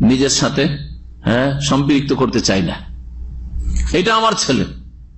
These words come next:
হ্যাঁ, এগুলি আমার ছেলে, এটা আমার ছেলে নয়",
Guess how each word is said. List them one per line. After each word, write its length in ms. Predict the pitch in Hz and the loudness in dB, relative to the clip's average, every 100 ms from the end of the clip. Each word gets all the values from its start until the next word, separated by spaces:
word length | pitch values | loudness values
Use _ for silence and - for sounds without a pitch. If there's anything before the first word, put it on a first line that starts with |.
| - - - | -20 -18 -8
হ্যাঁ, 260 | - 139 165 - | -2 0 0 -2
এগুলি 280 | 254 294 311 | 0 4 4
আমার 160 | 277 226 | 4 2
ছেলে, 340 | - 165 117 85 - - - - - - | 0 2 2 0 -10 -18 -18 -18 -12 -2
এটা 100 | 320 | 0
আমার 120 | 269 | 2
ছেলে 260 | - 202 151 | 2 2 4
নয়", 140 | 123 | 2